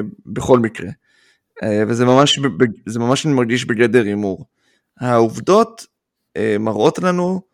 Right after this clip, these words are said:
שהבן אדם, אה, בגילו ועם המיילד שיש עליו, ועם הכנראה פציעה שהוא חטף תוך כדי,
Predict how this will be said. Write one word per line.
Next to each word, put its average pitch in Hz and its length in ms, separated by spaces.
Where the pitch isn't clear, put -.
שהבן 113 1080
אדם, 135 500
אה, 98 240
בגילו 120 640
ועם 113 180
המיילד 135 600
שיש 117 320
עליו, 113 340
ועם 98 140
הכנראה 104 380
פציעה 131 280
שהוא 131 220
חטף 123 240
תוך 123 200
כדי, 123 420